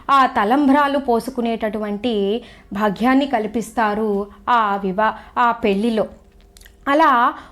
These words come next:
మూడు సార్లు మంత్రాలు చదువుతూ వాళ్ళు తలంబ్రాలు పోసుకుంటారు కదండి, వధూవరులు ఇద్దరును. అలా ఎందుకు చేస్తారంటే, మొదటిసారి ఆమె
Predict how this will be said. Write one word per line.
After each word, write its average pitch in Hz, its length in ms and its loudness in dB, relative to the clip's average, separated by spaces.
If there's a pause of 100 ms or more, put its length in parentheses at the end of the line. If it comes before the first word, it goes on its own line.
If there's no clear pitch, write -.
(100)
మూడు 339 380 4
సార్లు 302 600 4
మంత్రాలు 262 540 2
చదువుతూ 262 520 0
వాళ్ళు 226 680 0 (320)
తలంబ్రాలు 254 500 2
పోసుకుంటారు 240 680 -2
కదండి, 220 380 -4
వధూవరులు 226 640 -4
ఇద్దరును. 233 560 -2 (360)
అలా 247 360 2
ఎందుకు 247 440 0
చేస్తారంటే, 262 800 0
మొదటిసారి 247 1120 0 (260)
ఆమె 262 460 2